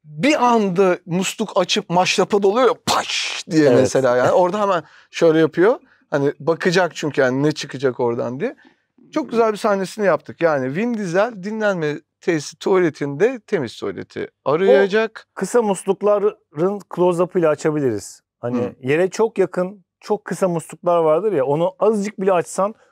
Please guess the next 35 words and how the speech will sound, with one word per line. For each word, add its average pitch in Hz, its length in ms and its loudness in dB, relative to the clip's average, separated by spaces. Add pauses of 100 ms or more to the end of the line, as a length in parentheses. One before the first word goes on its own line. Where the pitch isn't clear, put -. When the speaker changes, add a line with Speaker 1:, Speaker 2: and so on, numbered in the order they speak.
(120)
Speaker 2:
şu - 280 -8
kadar 175 340 2
yaygın 151 520 2
bir 156 60 4
Speaker 1:
Evet. 127 160 4
Speaker 2:
şekilde 123 500 0 (100)
"Fıs" - 460 -8
diye 156 180 2
şey 151 160 -2
yapar. 185 360 -2
Öyle 175 200 4
bir 185 60 -6
şeyin 208 200 -4
close-up 185 460 2
ile 202 80 4
açılabilir 160 460 0
film. 127 200 -4
Speaker 1:
Çok 123 160 -8
güzel. 117 260 -12 (160)
Speaker 2:
Ve 175 140 4
Speaker 1:
Hepsi 185 180 2
Speaker 2:
Vin - 80 4
Diesel 170 160 4
Speaker 1:
Alaturka 139 220 2
Speaker 2:
gelir, 139 160 2
Speaker 1:
tuvaleti 127 300 0
Speaker 2:
bakar. 127 140 0
Speaker 1:
olacak. 113 400 -4 (220)
Evet. 120 120 -8
Speaker 2:
Tabii 123 180 -4
Alaturka. 110 540 -6 (100)
Hızlı 156 220 -2
ve 180 60 6
Öfkeli 170 280 2
Alaturka 160 580 0